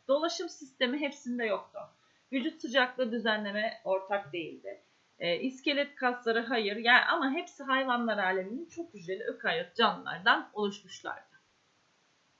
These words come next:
Evet, dördüncü soruya bakalım. Aşağıdaki özelliklerden hangisine sahip olan bir canlının memeliler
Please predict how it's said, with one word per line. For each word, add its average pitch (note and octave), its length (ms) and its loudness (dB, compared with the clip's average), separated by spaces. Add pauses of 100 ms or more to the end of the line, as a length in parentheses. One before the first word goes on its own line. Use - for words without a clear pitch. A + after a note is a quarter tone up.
(120)
Evet, C4 380 0
dördüncü D#4+ 420 4
soruya A3 380 -2
bakalım. F3+ 380 -8 (1500)
Aşağıdaki F4+ 540 4
özelliklerden A3+ 880 4
hangisine B3+ 640 2
sahip G#3 640 0
olan E3 380 -2
bir B3+ 200 -2
canlının G3 580 -2
memeliler A3+ 600 2